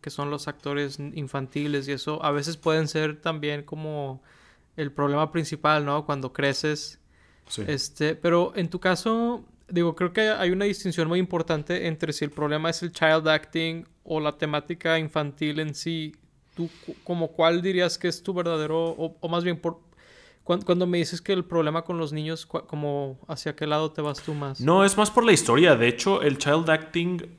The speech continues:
Speaker 2: eh, creo que lo hacen muy bien todos. Eh,
Speaker 1: Sí,
Speaker 2: en
Speaker 1: es lo
Speaker 2: general,
Speaker 1: que te iba a
Speaker 2: creo que,
Speaker 1: decir.
Speaker 2: creo que esta fue como que la primera vez,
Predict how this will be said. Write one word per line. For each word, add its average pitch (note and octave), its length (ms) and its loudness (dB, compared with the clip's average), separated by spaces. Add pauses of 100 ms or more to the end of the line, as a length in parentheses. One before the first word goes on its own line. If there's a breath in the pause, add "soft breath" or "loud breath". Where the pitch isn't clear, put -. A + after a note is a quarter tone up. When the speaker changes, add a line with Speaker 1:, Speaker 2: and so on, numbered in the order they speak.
Speaker 2:
eh, G#2 680 0
creo G#2 140 -12
que G#3 240 0
lo A#2+ 420 0
hacen D#3+ 200 4
muy E3 160 4
bien C#3 300 4
todos. B2+ 560 4 (300 soft breath)
Eh, G#2+ 380 0
Speaker 1:
Sí, - 60 -2
Speaker 2:
en D3+ 60 2
Speaker 1:
es - 20 0
lo D#3 60 0
Speaker 2:
general, A#2 340 4
Speaker 1:
que - 40 -12
te - 80 -2
iba E3 100 6
a D#3 40 0
Speaker 2:
creo - 20 -8
que, G#3 240 2
Speaker 1:
decir. C#3+ 60 -10 (420 loud breath)
Speaker 2:
creo C3+ 200 4
que F3+ 280 2
esta D3+ 260 4
fue E3+ 220 -2
como E3+ 200 0
que E3 100 4
la C3+ 180 6
primera B2+ 360 4
vez, C#3 440 2